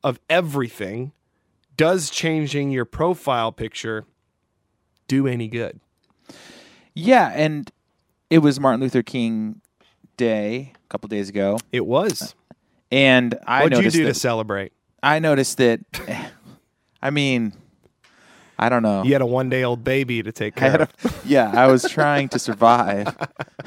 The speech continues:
Speaker 2: Um, but as I was, you know, in between, you know, all the things I had to do to, uh, keep our house running with two children,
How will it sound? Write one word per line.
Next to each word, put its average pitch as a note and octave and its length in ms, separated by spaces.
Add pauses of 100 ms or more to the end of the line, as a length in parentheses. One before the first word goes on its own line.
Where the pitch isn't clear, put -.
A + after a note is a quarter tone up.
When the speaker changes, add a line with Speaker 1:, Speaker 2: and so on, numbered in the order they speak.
(580)
Speaker 2:
Um, A#2 340
but D3 160
as D3+ 280
I C#3+ 120
was, C3 220
you C#3 80
know, A#2 220
in A#2+ 100
between, A2+ 580
you A#2+ 80
know, F#2+ 220
all G#2 160
the G#2+ 60
things A2 220
I A2 60
had G#2 120
to G2+ 40
do A2+ 360
to, G#2+ 340
uh, G2+ 180
keep - 240
our G#2+ 140
house G#2+ 260
running A2+ 340
with G#2+ 280
two A2+ 180
children, G#2+ 580